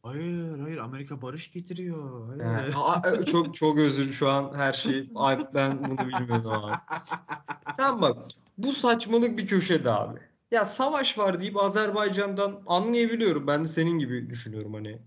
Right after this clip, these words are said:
Speaker 2: Eğer gerçekten tehdit eden bir şey varsa o bölgeyi. Yapmayabilirsin abi bu yanlış bir
Speaker 1: Hayır
Speaker 2: karar
Speaker 1: bak,
Speaker 2: da olmaz.
Speaker 1: hayır bak,
Speaker 2: Ama
Speaker 1: tehdit eden bir şey olmasa bile bir siyasi karar olarak, e, e, aynı şekilde Rusya'da nasıl bu bir siyasi karardı, bir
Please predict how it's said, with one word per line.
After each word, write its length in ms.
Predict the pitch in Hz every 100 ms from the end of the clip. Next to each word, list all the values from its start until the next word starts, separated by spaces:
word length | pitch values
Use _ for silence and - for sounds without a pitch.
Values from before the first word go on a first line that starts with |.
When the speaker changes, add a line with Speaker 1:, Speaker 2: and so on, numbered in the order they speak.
| _ -
Speaker 2:
Eğer 200 | 127 131
gerçekten 640 | 139 139 139 120 139 135
tehdit 320 | 139 120 120
eden 260 | 131 135 135
bir 60 |
şey 140 | - 135
varsa 280 | 139 139 117
o 140 | 107
bölgeyi. 440 | 107 107 113 147 - - _ _ _ _ -
Yapmayabilirsin 760 | 165 165 156 170 190 190 165
abi 240 | 165 156 151
bu 280 | 143 - - _ _ _ _ _ -
yanlış 340 | 135 139 156
bir 60 | -
Speaker 1:
Hayır 180 | 175 165
Speaker 2:
karar 100 | 151
Speaker 1:
bak, 100 | -
Speaker 2:
da 40 | 147
olmaz. 140 | 135
Speaker 1:
hayır 120 | 165
bak, 120 | 180 180
Speaker 2:
Ama 240 | 202 247
Speaker 1:
tehdit 180 | 269 277
eden 200 | 202 208
bir 40 | 196
şey 160 | 202
olmasa 420 | 208 214 196 160
bile 280 | 139 110 85 - _ _ _ 147
bir 120 | 165
siyasi 800 | - 156 156 156 - 202 226 -
karar 300 | 160 170 220
olarak, 320 | 160 120 104 170 - 117
e, 400 | 113 - _ 110
e, 100 | 107
aynı 160 | 160 165
şekilde 200 | 131 113
Rusya'da 360 | 147 156 151
nasıl 200 | 165 151
bu 220 | 139 131
bir 40 | 127
siyasi 520 | - 143 135 139 151
karardı, 400 | 151 135 107
bir 60 | 110